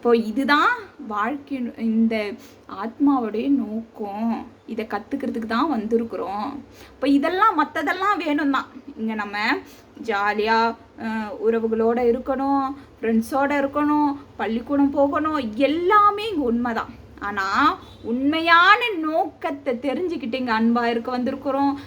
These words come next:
க-, உதவி செய்ய வந்திருக்கிறோம், கருணையா இருக்க வந்திருக்கிறோம், மத்தவங்களுக்கு தீங்கு செய்யாத ஒரு வாழ்க்கையை வாழ வந்திருக்கிறோம். அப்ப இந்த பேஸு இதுதான் உண்மை. அப்ப இந்த உண்மை தெரிஞ்சுக்கிட்டு இந்த வாழ்க்கையை வாழலாம்.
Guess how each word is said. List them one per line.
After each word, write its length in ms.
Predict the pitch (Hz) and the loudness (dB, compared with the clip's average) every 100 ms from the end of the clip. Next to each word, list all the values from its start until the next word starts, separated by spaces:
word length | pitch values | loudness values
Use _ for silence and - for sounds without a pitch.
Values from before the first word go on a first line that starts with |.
| - - - | -18 -14 -4
க-, 460 | 233 220 220 180 - | 2 2 2 -2 -4
உதவி 320 | 226 233 262 | 0 0 0
செய்ய 300 | 262 262 269 | -2 0 0
வந்திருக்கிறோம், 640 | 269 262 285 - 277 285 | -2 -2 -4 0 2 2
கருணையா 540 | 269 233 269 277 277 285 | 2 0 2 4 4 2
இருக்க 220 | 277 269 | 0 -4
வந்திருக்கிறோம், 680 | 269 285 320 285 302 285 - | 0 0 0 -2 -2 -2 -2
மத்தவங்களுக்கு 440 | 240 262 262 240 | -4 -4 -4 -6
தீங்கு 300 | - 294 294 | -2 0 0
செய்யாத 420 | 294 294 294 320 381 | 0 2 4 4 4
ஒரு 180 | 285 | 0
வாழ்க்கையை 480 | 262 240 294 285 339 | 2 2 0 -2 -2
வாழ 300 | 262 247 277 | 2 2 2
வந்திருக்கிறோம். 360 | 254 233 240 220 | -2 -4 -4 -6
அப்ப 200 | - 214 | -6 -2
இந்த 240 | 226 208 - - | -2 -2 -2 8
பேஸு 880 | 226 254 285 - 226 233 240 220 - - - - - | 8 8 2 -4 0 2 2 -2 -8 -18 -20 -20 -14
இதுதான் 540 | 208 220 220 254 392 523 508 - - - - - - - - - | -6 -2 2 4 4 4 -2 -12 -20 -20 -20 -20 -20 -20 -14 -2
உண்மை. 560 | 226 240 285 330 269 180 - - | 2 2 2 0 0 -2 -8 -12
அப்ப 240 | 202 220 | -6 -2
இந்த 180 | 233 226 | 2 2
உண்மை 520 | 220 220 247 330 370 - | 2 2 2 0 -2 2
தெரிஞ்சுக்கிட்டு 520 | 320 440 539 466 539 | 2 6 4 8 6
இந்த 120 | 466 | 8
வாழ்க்கையை 440 | 339 294 294 277 | 6 4 2 -2
வாழலாம். 360 | 247 202 196 | -2 -4 -6